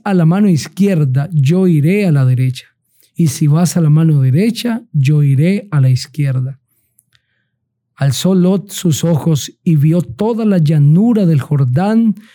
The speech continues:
Toda ella era de riego como el huerto de Jehová, como la tierra de Egipto en la dirección de Zoar,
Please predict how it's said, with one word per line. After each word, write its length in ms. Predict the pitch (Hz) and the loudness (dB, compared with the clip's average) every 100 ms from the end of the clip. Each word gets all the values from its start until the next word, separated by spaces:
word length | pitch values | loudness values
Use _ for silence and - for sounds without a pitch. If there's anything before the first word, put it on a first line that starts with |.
| _ _ _ _ | _ _ _ _
Toda 500 | 202 254 262 226 202 | -4 -2 -2 -2 0
ella 560 | 196 220 170 175 165 - | 0 0 0 0 -4 -4
era 240 | 190 185 | -2 0
de 120 | 156 | 0
riego 640 | 143 123 156 196 180 160 131 | 0 2 2 2 0 -2 0
como 220 | 151 151 | 0 2
el 80 | 135 | 2
huerto 560 | 127 160 214 214 220 | 2 0 0 -2 -2
de 80 | 180 | -2
Jehová, 600 | 151 156 139 123 160 165 | -2 0 0 0 0 0
como 280 | - 165 160 | 0 0 2
la 100 | 151 | 0
tierra 480 | 131 - 214 220 214 | -2 -2 0 0 0
de 120 | 175 | 0
Egipto 580 | - 220 190 - 160 127 - _ | 0 0 -2 -2 -4 -4 -8 _
en 140 | - 170 | -2 0
la 100 | 180 | 2
dirección 640 | 165 156 139 - 180 185 | 2 0 -2 -2 0 2
de 100 | 165 | 2
Zoar, 400 | 135 135 127 127 | 0 0 -2 -2